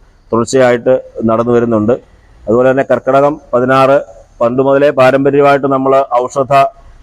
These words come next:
സേവയ്ക്കായിട്ട് നീക്കി വെച്ചിരിക്കുന്ന ഒരു ദിവസമാണ് കർക്കിടകം പതിനാറ്. ആ കർക്കിടകം പതിനാറിന് ഔഷധ സേവയും മഹാധന്വന്തിരി ഹോമവും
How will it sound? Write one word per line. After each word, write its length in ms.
സേവയ്ക്കായിട്ട് 880
നീക്കി 220
വെച്ചിരിക്കുന്ന 400
ഒരു 100
ദിവസമാണ് 460
കർക്കിടകം 460
പതിനാറ്. 400
ആ 120
കർക്കിടകം 480
പതിനാറിന് 480
ഔഷധ 300
സേവയും 460
മഹാധന്വന്തിരി 800
ഹോമവും 500